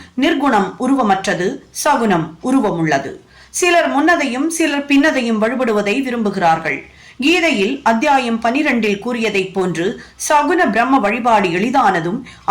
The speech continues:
ஆரம்ப காலத்திற்கு உகந்ததும் ஆகும். மனிதனுக்கு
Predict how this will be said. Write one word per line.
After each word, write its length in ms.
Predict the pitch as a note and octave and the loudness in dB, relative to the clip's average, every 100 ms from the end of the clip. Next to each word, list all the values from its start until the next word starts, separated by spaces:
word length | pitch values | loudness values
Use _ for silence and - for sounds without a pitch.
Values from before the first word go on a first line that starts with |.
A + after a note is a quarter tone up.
| B3 | 4
ஆரம்ப 340 | E4+ F4 C#4+ B3 | 4 2 0 2
காலத்திற்கு 540 | A#3+ C4+ C4+ A3 - F#3+ F3+ | 2 2 -2 -6 -4 -4 -2
உகந்ததும் 540 | A3+ B3+ B3 C#4 C4+ | -2 0 0 0 2
ஆகும். 340 | E3 C#3 C#3+ - _ _ _ _ _ _ _ _ - - - - | 2 0 -8 -12 _ _ _ _ _ _ _ _ -20 -20 -20 -2
மனிதனுக்கு 580 | C#4+ E4+ F#4 F4+ - | 0 2 2 0 0